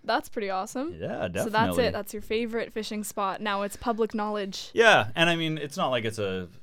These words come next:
Speaker 2: super well-kept secret. It's a, there's beautiful banks there.
Speaker 1: Mm-hmm.
Speaker 2: Um, I, I almost always see other people fishing there. There's a
Speaker 1: Perfect.
Speaker 2: train bridge that g-, runs over the thing, and people are, like, superstitious that whenever a train goes by, like, the, the fish start biting.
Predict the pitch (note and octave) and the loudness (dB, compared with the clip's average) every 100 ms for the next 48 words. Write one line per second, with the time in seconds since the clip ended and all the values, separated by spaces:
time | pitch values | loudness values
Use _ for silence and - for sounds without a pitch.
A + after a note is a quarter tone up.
0 | - - - A2 G#2+ G2+ - G2 - G#2 | -16 -6 -4 2 4 4 2 -2 -2 -6
1 | F#2+ G2+ F#2 - F#2 F2 - G2+ E2+ E2+ | -2 -2 -2 -4 -6 -8 -10 -10 -10 -6
2 | G#2+ G2 F#2+ E2+ F2 F2 - F#2 F2 F2 | -4 -2 -4 -2 -2 -4 -4 -2 0 -2
3 | F2+ - F#2+ E2+ E2+ D#2+ D#2+ - - - | -6 -8 -4 -2 -4 -6 -12 -16 -20 -16
4 | - D3 C#3 D3 C3 A#2 G2 E2+ E2+ - | -2 2 8 10 10 8 2 0 -2 -4
5 | F#2 E2 E2+ - E2+ E2 - E2+ F2 F2 | -4 -4 -4 -6 -8 -8 -8 -8 -6 -6
6 | E2 E2+ G#2+ - - - G2+ - G#2 G#2 | -8 -10 -14 -20 -16 -8 -6 -4 -2 0
7 | G#2+ A2 G#2+ G2+ F2+ F2 G2+ G2 G2 G2 | 2 2 2 0 0 -2 -2 0 -2 0
8 | G#2 G2+ G2 F#2+ F2+ G#2 G#2 G2 F#2 F2 | 0 0 0 0 0 0 0 0 -4 -4
9 | G#2 F2+ F#2 F2+ F2+ G#2 G2 - F#2+ F2+ | -6 -4 -2 -2 -2 -4 -4 -4 -4 -4
10 | G2+ G2+ F#2 F#2+ F2+ - F2+ F#2 F#2+ F#2+ | -4 -2 0 -2 -4 -6 -6 -2 -2 -2
11 | F#2+ F#2 G2 F#2 D#2+ F2+ E2+ F2+ F#2+ F#2 | 0 2 2 0 -4 -6 -6 -8 -8 -6
12 | - G2 F#2+ G2 G2 G2 | -2 -2 0 0 0 -4